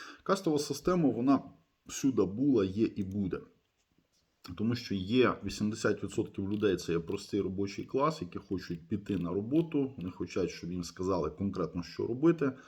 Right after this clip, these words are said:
«Дайте нам об'єм роботи, дайте нам зарплату, візьміть за нас відповідальність, ми за це не хочемо відповідати».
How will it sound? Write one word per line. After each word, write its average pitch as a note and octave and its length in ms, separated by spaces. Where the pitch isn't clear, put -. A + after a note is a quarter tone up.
«Дайте G2+ 260
нам F#2 180
об'єм G2 280
роботи, C3+ 380
дайте G2 300
нам F2+ 120
зарплату, G#2+ 460
візьміть G2+ 240
за F2+ 120
нас F2+ 220
відповідальність, G2 640
ми G#2 120
за F2 100
це F#2 180
не F#2 80
хочемо E2+ 420
відповідати». E2+ 560